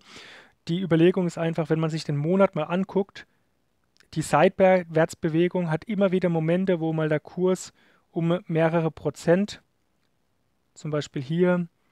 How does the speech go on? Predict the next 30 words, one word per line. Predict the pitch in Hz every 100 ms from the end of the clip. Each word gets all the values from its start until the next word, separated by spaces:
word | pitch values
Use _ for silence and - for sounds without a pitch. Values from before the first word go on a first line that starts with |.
| _ _ _
minus | 151 156 156 -
vier | - - 175 180 180 -
bis | - 165 - - _ _ _ _ _
plus | 156 156 -
drei, | 135 135 151 165 - _ _ - - _ _ _ _
steigt | - - 151 185 -
und | 170 147
schwankt. | - 165 156 196 -
Und | 160
ich | 151
glaube | 147 147 185 160
einfach, | 160 160 165 -
dass | 156 156
es | 151 - _ _ _
in | - 147
der | 165
Situation, | 180 190 165 160 - 156 170 190
weil | 147 143
Cabios | - 147 151 151 -
langfristig | 147 165 - 151 147
mit | 147
Sicherheit | - 151 147 -
steigen | - 135 175 175
wird, | 165 160 - - - -
sinnvoller | - - 202 - 180 170
ist, | 165 160 - - _ _ _ _
in, | 170 160
äh, | 160 160 156 - _ _
den, | 160 156 156
äh, | 151 143